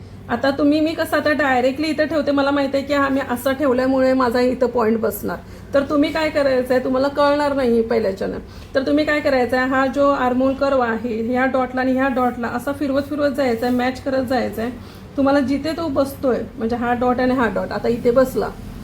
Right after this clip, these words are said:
तर तिथेच तुम्हाला तो थांबवायचा आहे आणि या डॉटपासून या डॉटपर्यंत तुम्हाला जोडायचं आहे. झाला, तिन्ही डॉटचं काम झालं. आता ह्या तिसऱ्या डॉटचं काम आणि ह्या डॉटचं काम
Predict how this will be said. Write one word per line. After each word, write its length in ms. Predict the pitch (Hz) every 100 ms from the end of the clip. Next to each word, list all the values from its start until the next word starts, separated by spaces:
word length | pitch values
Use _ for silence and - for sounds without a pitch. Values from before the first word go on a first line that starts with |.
| - -
तर 80 | 269 277
तिथेच 360 | 277 294 302
तुम्हाला 240 | 277 262 269
तो 280 | 277 311 285 277
थांबवायचा 540 | 226 220 240 247 277
आहे 280 | 262 254 277 - - - -
आणि 180 | 240 240
या 120 | 269
डॉटपासून 680 | 285 262 240 - 220 233 233
या 140 | 254 269
डॉटपर्यंत 720 | 240 220 - 214 214 208 226 247
तुम्हाला 440 | 247 208 202 240 349 - - - - - - 254
जोडायचं 460 | 226 208 208 262
आहे. 420 | 269 247 226 - - - - - - - - 233
झाला, 400 | 277 254 294 320 - - - - - - -
तिन्ही 260 | 285 277 302
डॉटचं 400 | 277 262 - 285
काम 280 | 285 269 269
झालं. 340 | 285 254 269 269 - - - 240
आता 200 | 220 262
ह्या 440 | 262 247 262 285
तिसऱ्या 520 | 294 - 269 - 294
डॉटचं 500 | 302 269 254 - 269
काम 280 | 262 247 254
आणि 240 | 254 233 233
ह्या 160 | 240
डॉटचं 380 | 233 226 220 233
काम 260 | 226 220